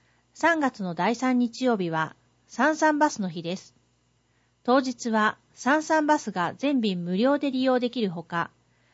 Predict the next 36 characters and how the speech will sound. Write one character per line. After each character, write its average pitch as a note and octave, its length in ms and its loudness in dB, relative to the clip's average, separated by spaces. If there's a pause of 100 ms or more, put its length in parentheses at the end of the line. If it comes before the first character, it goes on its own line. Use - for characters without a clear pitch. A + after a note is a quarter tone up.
(260)
乗 A#3+ 200 4
車 D#4 160 -2
体 D4+ 220 0
験 F#3+ 220 -6
や E3 280 -6
抽 D4 220 -4
選 D#4+ 240 -6
会 G#3+ 180 0
な F#3 100 -4
ど E3+ 120 -6
を E3 80 -6
実 E3+ 220 -12
施 F3+ 60 -16
し F3+ 120 -16
ま E3+ 180 -10
す。 - 220 -20 (1120)
三 E4 240 0
月 B3 260 -2
十 G3 240 0
六 A#3+ 220 -2
日、 G3+ 520 -4
日 F#3+ 300 -8
曜 C4+ 220 0
日、 E3+ 200 -8 (380)
午 C#4+ 160 0
前 A3+ 240 0
十 A#3+ 240 -2
時 G3+ 80 -6
か F3 140 -6
ら D#3+ 140 -6
午 A3+ 160 0
後 G3 100 -2
三 C#4 260 -4
時 G#3+ 80 -6
ま F3+ 140 -8
で、 E3 220 -12